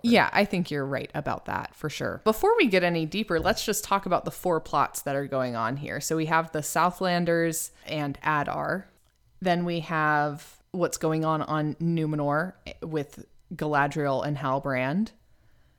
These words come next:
Then we have what is happening between the Dwarves of Moria and the Elves of Eregion and Elrond. And then we have the Harfoots and the Stranger, which we didn't see any of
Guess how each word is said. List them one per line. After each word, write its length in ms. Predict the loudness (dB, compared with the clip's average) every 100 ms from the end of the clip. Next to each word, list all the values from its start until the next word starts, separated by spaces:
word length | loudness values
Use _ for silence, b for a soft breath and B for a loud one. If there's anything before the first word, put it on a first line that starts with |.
| _ _ _ _ _ 0
Then 320 | 4 4 2
we 180 | -2 -2
have 720 | 0 2 2 0 -2 -6 -8 -14 _
what 340 | 0 0 0 -2
is 180 | -4
happening 440 | 0 0 0 -4 -4
between 680 | -2 2 4 2 0 -2 -6 -8
the 120 | -8
Dwarves 400 | -4 -2 -2 -2
of 140 | -6 -2
Moria 720 | 2 2 2 2 2 0 -2 -8
and 440 | -6 -2 -2 -4 -4
the 180 | -6 -2
Elves 540 | -2 0 -2 -4 -6 -4
of 160 | -4
Eregion 920 | -4 -2 -2 -2 0 2 2 2 0 -4 _ _ _ -8
and 140 | -6 -2
Elrond. 560 | 0 2 2 2 -2 -8 -20 _ _ _
And 320 | 2 4 4
then 140 | 2 2
we 100 | 0
have 140 | 0
the 80 | 0
Harfoots 560 | 2 0 0 -6 -6 -4
and 140 | -2 -2
the 40 |
Stranger, 520 | -4 -6 -8 -10 -10 -4
which 180 | -2
we 100 | 0
didn't 320 | 0 0 0 -4
see 280 | -4 -4 0
any 240 | 0 0
of 240 | -6 -16